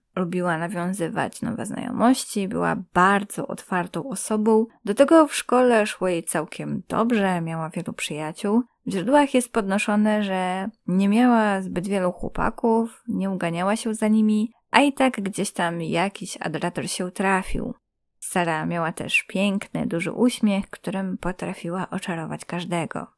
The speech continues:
Kiedy dziewczyna miała szesnaście lat, uczęszczała do szkoły średniej w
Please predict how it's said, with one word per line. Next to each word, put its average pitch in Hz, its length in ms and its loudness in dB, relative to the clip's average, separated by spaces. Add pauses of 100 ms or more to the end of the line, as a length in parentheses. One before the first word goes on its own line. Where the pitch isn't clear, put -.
(140)
Kiedy 220 260 4
dziewczyna 247 360 2
miała 285 260 6
szesnaście 233 480 0
lat, 226 220 4 (380)
uczęszczała 214 600 2
do 196 100 0
szkoły 190 440 0
średniej 214 580 2
w - 60 -10